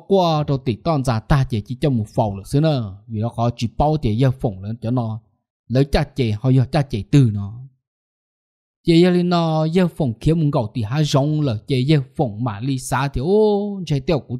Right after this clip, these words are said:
tôi lấy gì anh chị. Lấy tôi tôi cũng đa thì sự cũng rất khởi công ấy. Cũng thế chỉ tôi anh chị cũng bao nhiêu nhỏ chị tôi ta là luôn. Chị giờ phòng trường nhà mòn tu lò thì là cho chị, chị là sai chị, ô, giờ phòng bao nhiêu nhỏ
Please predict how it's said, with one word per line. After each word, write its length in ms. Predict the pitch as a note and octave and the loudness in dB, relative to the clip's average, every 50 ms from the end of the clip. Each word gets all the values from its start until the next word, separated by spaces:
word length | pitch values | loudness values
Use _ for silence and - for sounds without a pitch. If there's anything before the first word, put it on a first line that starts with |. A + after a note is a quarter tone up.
| - | -2
tôi 140 | - C#3 C3 | 0 0 2
lấy 120 | A#2+ B2 B2+ | 2 0 -2
gì 220 | - - B2 C3+ B2+ | -2 -2 -2 -2 -2
anh 60 | A#2+ | -4
chị. 240 | A#2 C3+ B2+ A#2+ A#2 A2+ _ _ _ _ _ _ _ _ _ _ _ _ _ _ | -4 -6 -6 -6 -8 -12 _ _ _ _ _ _ _ _ _ _ _ _ _ _
Lấy 140 | B2 C3+ D#3 - | 0 0 2 2
tôi 120 | G#3+ F#3+ - - | 0 0 0 0
tôi 140 | F#3 D#3+ C#3+ - | 0 0 0 0
cũng 140 | B2 C3+ D#3 | -2 0 0
đa 200 | E3 D#3 C#3+ C3 - | 0 0 -2 -2 -4
thì 100 | C3 G#2+ | -6 -6
sự 180 | - - C#3+ B2 - | -4 -4 -6 -6 -4
cũng 120 | B2+ C3 | -6 -4
rất 240 | - G#3+ F3+ C#3 - | -2 -2 -2 -2 -2
khởi 120 | - C3 C#3 - | -4 -4 -4 -2
công 200 | - F3 E3+ F3 | -2 -2 -2 0
ấy. 320 | D#3 C3+ B2 A#2 A2+ A#2 A2+ - _ _ _ _ _ _ _ _ _ _ _ _ | -2 -2 -2 -2 -4 -6 -10 -16 _ _ _ _ _ _ _ _ _ _ _ _
Cũng 140 | B2 D3 | -2 0
thế 100 | D3+ G#3 F#3 | 2 2 2
chỉ 140 | - C#3+ C3+ | 0 -2 -2
tôi 260 | C3 - F3 D#3+ D3 | 2 4 4 4 6
anh 120 | C#3 C3+ C3+ | 4 2 2
chị 80 | D3+ C#3+ C3+ | 0 0 0
cũng 120 | - C3 C3 | -2 -4 -2
bao 120 | - F#3 D#3+ | -2 -2 0
nhiêu 120 | C3+ G#2 | -2 -2
nhỏ 200 | B2 D3+ C#3 G2 G2 | -2 -2 -2 -4 -2
chị 100 | - B2+ | -2 -4
tôi 220 | B2 - - D3 C3+ C3 | 0 2 4 2 4 2
ta 160 | - D3 C#3 B2+ | 0 0 0 0
là 80 | G#2 | -2
luôn. 280 | G#2 A#2+ B2+ B2 A#2+ A2 - _ _ _ _ _ _ _ _ _ _ _ _ _ _ _ _ _ | -2 -6 -8 -10 -12 -16 -20 _ _ _ _ _ _ _ _ _ _ _ _ _ _ _ _ _
Chị 180 | - E3 E3+ F3+ | 2 4 4 4
giờ 140 | F#3 F3+ E3 | 4 2 2
phòng 280 | - - F3 C#3+ B2 A#2+ | 0 -2 -2 -2 -2 -2
trường 240 | - C#3 B2 A#2+ B2+ | -2 0 0 0 2
nhà 220 | D3 D#3+ D3 C#3 B2+ | 0 0 0 -2 -4
mòn 340 | B2+ D#3 E3+ E3+ E3 E3 D#3+ | -2 -2 0 0 0 0 0
tu 180 | G3 F3+ E3+ | 2 2 4
lò 320 | D#3 D#3 D3+ D3 C3 C3 C3 - | 4 2 2 2 2 0 -2 -4
thì 80 | C#3 | -4
là 160 | C3+ C3+ B2+ B2+ - | -4 -4 -4 -2 0
cho 180 | G3 F3 D3+ B2+ - _ | 0 2 2 0 -4 _
chị, 320 | - - A#2+ B2+ C#3 C#3 C3 - | -6 -4 -2 -2 -2 -4 -4 -4
chị 220 | C3 A2+ A2 A2 | -6 -6 -6 -6
là 180 | A#2+ B2 A#2+ A#2 | -8 -8 -8 -10
sai 280 | - - - E3+ F3 E3+ | -8 -6 -4 -4 -4 -6
chị, 160 | E3+ - A2+ | -6 -8 -8
ô, 640 | A#2 E3+ G3+ G#3+ A3 A3 A3 G#3+ G#3 G#3 G3+ G3+ G3 | -4 0 2 2 2 2 2 2 0 0 0 0 0
giờ 180 | F3 D3+ C#3+ C3 | 0 0 0 -2
phòng 120 | - A2 G2 - | -4 -8 -6 -4
bao 100 | E3 D3 | -2 -2
nhiêu 160 | C3 A2 F#2+ | -2 -2 -4
nhỏ 240 | A#2 C3 C3+ B2 | -4 -4 -4 -4